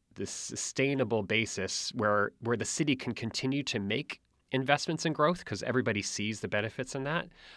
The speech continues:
uh, rather than, you know, this becoming a sort of con-,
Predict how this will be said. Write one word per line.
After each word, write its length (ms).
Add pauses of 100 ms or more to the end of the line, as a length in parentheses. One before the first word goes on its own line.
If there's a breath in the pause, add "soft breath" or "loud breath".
(160 loud breath)
uh, 300
rather 340
than, 480 (380 soft breath)
you 160
know, 160 (240)
this 180
becoming 500
a 60
sort 200
of 80
con-, 180